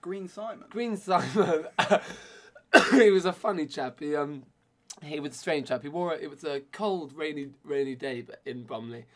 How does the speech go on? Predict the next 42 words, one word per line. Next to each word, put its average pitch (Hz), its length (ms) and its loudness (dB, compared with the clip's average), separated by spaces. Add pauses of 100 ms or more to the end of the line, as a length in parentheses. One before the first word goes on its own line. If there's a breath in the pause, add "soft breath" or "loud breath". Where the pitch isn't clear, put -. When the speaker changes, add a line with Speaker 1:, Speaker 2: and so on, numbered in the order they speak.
(180 soft breath)
Speaker 2:
But 127 100 -14
he 139 80 -6
wore 139 320 2
a, 139 100 -2
um, 135 160 -6
green 143 300 -8
cagoule 131 460 -4
and 127 100 -8
a 131 160 -10 (220 soft breath)
pair 139 200 -4
of 123 120 -12
tight - 300 -10
shorts. 131 640 -6
Speaker 1:
Yeah, 143 180 -10
he 151 120 -12
was 165 200 -10
looking 175 220 -12
Speaker 2:
Um, 151 60 -10
Speaker 1:
good. 139 300 -12 (500)
Speaker 2:
and, 156 280 -8
um, 147 200 -6
he 143 80 -14
had 165 200 -2
one 170 100 -8
of 151 60 -8
those 147 180 -6
hats - 420 -8
that, 135 240 -8 (420 soft breath)
you 160 100 -8
know, 175 180 0
like, 151 220 -6
um, 143 220 -8
what? 160 220 -8
Who, 147 260 -12
who's 156 180 -12
that 139 160 -14
guy? 113 160 -12
Crocodile, 131 680 -10 (100)
um, 139 260 -10
Douglas? 147 320 -8
Speaker 1:
Crocodile 175 300 -4 (100)
Bilbo. 139 200 -4